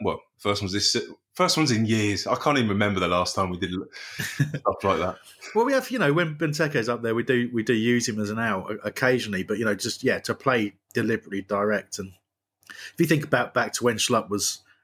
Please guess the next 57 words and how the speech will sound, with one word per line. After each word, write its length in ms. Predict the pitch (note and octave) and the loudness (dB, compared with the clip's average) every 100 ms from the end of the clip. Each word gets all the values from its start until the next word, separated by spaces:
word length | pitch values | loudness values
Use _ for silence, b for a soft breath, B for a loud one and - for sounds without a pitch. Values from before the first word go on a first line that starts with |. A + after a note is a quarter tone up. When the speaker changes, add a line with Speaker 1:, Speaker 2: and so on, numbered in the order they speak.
| b b | b b
Speaker 2:
in 140 | A2+ A#2 | -8 -6
the 80 | G#2 | -2
team 280 | B2 A2 | 0 0
before 420 | G2+ - A2 G2 G#2 | -4 -2 0 2 2
the, 200 | G2+ G2+ | 0 -4
before 320 | G#2+ A2 G2+ | -4 -2 0
the 260 | G#2 G2+ | 0 0
injury 460 | C#3 C3+ G2 F2+ - - | 0 0 0 -2 -4 -12
and 220 | G2 G#2+ | -12 -6
was 120 | A2+ | -6
being 320 | - D3+ C3 | 0 2 2
pretty 280 | G#2+ D3 G2+ | 2 0 0
effective 580 | G2+ - B2 - G2 - | 0 0 -4 -4 -8 -2
playing 260 | A2+ G#2+ G#2+ | 0 0 0
it, 120 | G#2+ - | -4 -6
you 80 | G2+ | -6
know, 60 | |
out 180 | G2+ G2 | -4 -6
on 80 | G2 | -4
the 60 | G2+ | -2
left 320 | G#2 - F#2+ | -2 -2 -14
and, 160 | G2 - | -14 -18
and 100 | - | -10
coming 220 | G#2 G2 | -8 -8
inside, 440 | G2 - B2 G#2 - B B B B | -6 -2 0 -2 -6 B B B B
he 120 | D3+ | 4
was 160 | C3+ B2+ | 4 0
quite 340 | - D3 C3 | 0 2 2
often, 580 | B2+ B2+ - C3 A2+ G#2 _ _ _ _ _ _ _ _ _ _ _ | 0 -2 -2 -2 -2 -14 _ _ _ _ _ _ _ _ _ _ _
you 80 | D#3 | -6
know, 80 | B2+ | -4
I 60 | |
think, 180 | - D3+ | -2 0
um, 180 | C3+ D#3 | 0 0
that's 200 | E3 - | 0 0
the 100 | D3 | 0
goal 240 | D3 C#3+ | 2 2
against 400 | B2 B2+ A#2+ - | 2 -2 -4 -4
Man 100 | B2+ | -2
United, 340 | C3 D3 D3+ F#2+ | 2 2 2 0
wasn't 260 | G2 A2 | -4 -6
it, 60 | G#2 | -2
when 100 | A2 | 0
he 40 | |
won 180 | A2 A#2 | 0 0
a, 160 | G#2+ - | -2 -4
won 160 | G2+ A2+ | -4 -4
a 20 | |
flick 360 | - B2+ A2 A#2 | -2 -2 -2 -2
on 100 | A2 | 0
header 240 | A2+ A#2+ | 0 0
and 100 | A2+ | -2
put 180 | - A#2 | -4 0
Ayew 380 | A#2 A#2 A#2 A#2+ | 2 2 2 0
in 120 | A#2+ | -2
for 300 | - A2 | -8 -2
a, 60 | G#2+ | -2